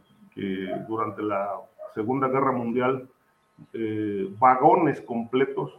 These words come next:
iban a-, atiborrados de, de libros suyos, eh, camino a la hoguera,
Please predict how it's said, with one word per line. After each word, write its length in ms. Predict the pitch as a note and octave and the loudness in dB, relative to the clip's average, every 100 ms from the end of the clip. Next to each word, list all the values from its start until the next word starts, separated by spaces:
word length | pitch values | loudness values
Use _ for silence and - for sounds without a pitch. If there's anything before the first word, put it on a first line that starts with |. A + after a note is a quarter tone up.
| - _ | -20 _
iban 480 | B2 C#3 B2+ A2+ G2+ | 2 4 4 0 -6
a-, 360 | - G#2+ G#2 - A2 | -6 -4 -6 -4 -2
atiborrados 1000 | A#2+ B2+ A2+ A2+ B2 D3+ D3 A#2 G#2 G2 | -2 -2 -2 0 8 8 8 2 -2 -10
de, 220 | G2 - - | -8 -8 -10
de 120 | G#2+ | -6
libros 420 | A#2+ D3+ C#3+ B2+ | 0 0 2 0
suyos, 420 | - E3 B2 C#3+ - _ _ _ _ _ _ G2 | 0 -2 -2 -4 -6 _ _ _ _ _ _ -4
eh, 500 | G2+ F#2+ F#2+ F#2+ - - | -2 0 -2 -4 -8 -2
camino 460 | B2+ D3 D#3 C3 | 2 4 4 4
a 40 | A#2 | 4
la 140 | A2 | 4
hoguera, 500 | G#2+ A2+ B2+ G#2+ - | 2 2 2 2 -4